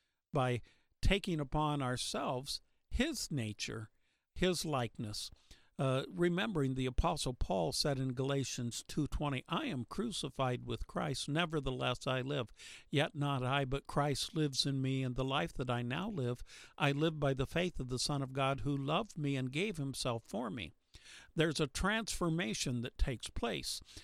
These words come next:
and that's what James is talking about here. He's not talking about just giving mental assent to faith.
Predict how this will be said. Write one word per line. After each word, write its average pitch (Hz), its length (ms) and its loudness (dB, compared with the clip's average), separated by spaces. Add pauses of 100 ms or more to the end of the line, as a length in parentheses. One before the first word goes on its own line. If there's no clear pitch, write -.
(200)
and 143 240 2
that's 196 420 0
what 156 320 0
James 143 500 2
is 113 180 -4
talking 117 460 -2
about 110 420 -4
here. 120 340 -2 (300)
He's 147 180 -2
not 226 260 -2
talking 151 380 0
about 131 340 -2
just 147 280 -4
giving 135 400 0
mental 147 420 0
assent 131 460 -2
to 135 120 -4
faith. 123 460 -2